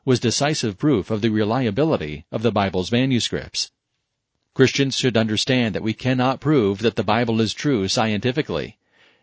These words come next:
No amount of archaeology will ever prove the Bible to skeptics. But that should not cause us to doubt God's absolute truth. God is the author of history, and we are assured that his record of history is an accurate account of what happened.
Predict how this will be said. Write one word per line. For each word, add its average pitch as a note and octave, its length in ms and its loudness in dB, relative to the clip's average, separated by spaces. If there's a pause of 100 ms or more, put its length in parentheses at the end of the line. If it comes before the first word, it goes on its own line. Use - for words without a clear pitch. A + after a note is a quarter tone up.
No G#2+ 160 2
amount G2 320 2
of F2+ 100 -2
archaeology G2 680 0
will A#2+ 180 0
ever G#2 260 0
prove G#2+ 440 2
the A2 100 -2
Bible E2+ 300 0
to G2+ 80 -2
skeptics. - 680 -6 (540)
But D3 120 -8
that G3 180 -2
should F#3+ 100 0
not C#3+ 180 -2
cause G2+ 280 0
us G#2 160 0
to G2+ 100 -8
doubt F#2+ 280 -2
God's F2+ 300 -2
absolute F2 460 -4
truth. C3+ 380 -2 (480)
God A#2 260 0
is A#2+ 140 -4
the G2+ 160 0
author G#2 320 0
of F#2 80 -2
history, D#2+ 500 -6 (400)
and A2+ 100 0
we D3 120 2
are D3+ 120 2
assured B2+ 500 2
that G2 100 0
his C3 180 -2
record C3 300 0
of A#2+ 80 -6
history B2 400 -2
is G2+ 200 -4
an F#2 140 -6
accurate C#3 480 -4
account G2+ 380 -2
of F#2+ 80 -8
what G#2+ 160 4
happened. A#2 480 -2